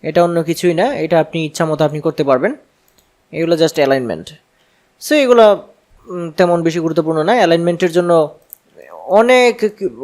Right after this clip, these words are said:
গুরুত্বপূর্ণ ক্লাস কিন্তু already হয়ে গেছে, আপনারা আশা করি সেগুলা দেখেছেন। এগুলোই ছিল হচ্ছে আর্টবোর্ডের মোটামুটি যে সেটিংসগুলো সেগুলো। এতটুকু যদি আপনি জানেন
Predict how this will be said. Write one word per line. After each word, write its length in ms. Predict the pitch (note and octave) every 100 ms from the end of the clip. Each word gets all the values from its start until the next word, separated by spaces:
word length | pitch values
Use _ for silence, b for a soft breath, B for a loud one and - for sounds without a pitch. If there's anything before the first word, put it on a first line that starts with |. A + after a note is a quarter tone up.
| F3+ E3+
গুরুত্বপূর্ণ 440 | G#3 G#3+ F#3+ G3
ক্লাস 300 | F#3 F3 E3+
কিন্তু 260 | F#3+ F3 F3
already 260 | E3+ E3+
হয়ে 220 | D3+ E3+
গেছে, 280 | F#3 F#3 B3+
আপনারা 480 | C#4+ F3 D#3+ D#3 D3+
আশা 180 | C#3 E3
করি 120 | D#3
সেগুলা 320 | D#3 D3 C#3+ C3 b b b b _
দেখেছেন। 520 | C#3 D#3+ D3+ F3+ G3+ C#4+ _ _ _ b b b -
এগুলোই 340 | G3 B3+ D4+
ছিল 260 | D4 B3 B3
হচ্ছে 200 | B3 B3
আর্টবোর্ডের 420 | E3+ E3 F3+ F3+
মোটামুটি 320 | D3+ D3 C#3+
যে 120 | C3
সেটিংসগুলো 680 | B2+ C#3 C#3+ C#3+ E3 B3+ D#4+ B B
সেগুলো। 400 | - G#3 C3+ G#2+ B2 _ _ _ -
এতটুকু 480 | G#3+ C#4 D4 D#4 D4+
যদি 260 | C4 A3
আপনি 240 | F#3+ - F3
জানেন 420 | C#3+ C#3+ D3+ C4+